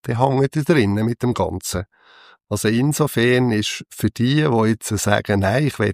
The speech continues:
jetzt auch einfach aufgrund von der ganzen geopolitischen Lage und meinem Sicherheitsbedürfnis, ähm, macht sicher keinen Sinn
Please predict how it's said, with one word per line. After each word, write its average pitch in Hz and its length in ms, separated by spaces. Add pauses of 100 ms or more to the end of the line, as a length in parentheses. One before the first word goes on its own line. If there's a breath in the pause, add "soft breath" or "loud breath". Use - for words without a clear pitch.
(120)
jetzt - 340
auch 104 380
einfach - 400
aufgrund 120 500
von 113 140
der 104 180
ganzen 113 760 (600)
geopolitischen 117 1080 (240)
Lage 113 540
und 113 100
meinem 107 160
Sicherheitsbedürfnis, 143 1700 (800 loud breath)
ähm, 107 560 (600)
macht 104 400
sicher 127 440
keinen 110 360
Sinn 131 640